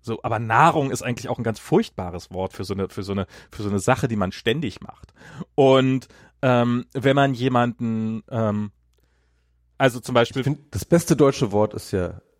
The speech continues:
Speaker 2: Sättigungsbeilage.
Speaker 1: Sättigungsbeilage, <laughs> ja, das ist, und, und, und dann halt noch, wo es noch krasser wird, ist dann bei Feed,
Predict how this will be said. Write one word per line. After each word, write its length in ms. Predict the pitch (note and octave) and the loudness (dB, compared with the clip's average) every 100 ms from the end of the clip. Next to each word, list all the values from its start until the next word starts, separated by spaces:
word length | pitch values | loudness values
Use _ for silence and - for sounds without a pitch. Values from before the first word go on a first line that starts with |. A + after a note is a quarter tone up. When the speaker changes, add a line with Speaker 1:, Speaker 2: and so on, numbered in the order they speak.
| _ G#2 | _ -6
Speaker 2:
Sättigungsbeilage. 1300 | G#2 A2+ A#2 - E2+ D#2 - - - - - _ - | 0 0 0 -6 -10 -12 -20 -20 -20 -20 -20 _ -10
Speaker 1:
Sättigungsbeilage, 840 | B2+ E3 - C3+ B2 - G#2 G#2+ | 0 0 0 -4 -2 0 0 0
<laughs> 40 | A#2 | 0
ja, 80 | D#3 | 2
das 280 | B2+ - - | 2 0 -2
ist, 200 | - - - G3 A#3 - | -10 -12 -12 -14 -10 -4
und, 240 | E3 - | -4 -2
und, 140 | F3 E3+ | -4 -4
und 160 | E3+ | 2
dann 180 | D3+ F3+ | 2 4
halt 140 | G3 G3 | 2 2
noch, 160 | F3 - - | 0 -2 -4
wo 100 | D3+ | 0
es 100 | D3+ | 2
noch 180 | C#3+ C3+ | 0 0
krasser 340 | - G3 A#3+ | 0 0 0
wird, 140 | C#3+ C3 | -2 -4
ist 140 | C#3 | -6
dann 140 | C3+ A#2+ | -6 -2
bei 200 | G#2+ G2+ | -2 -4
Feed, 580 | - - G#3 F#2+ - | -8 -10 -8 -10 -14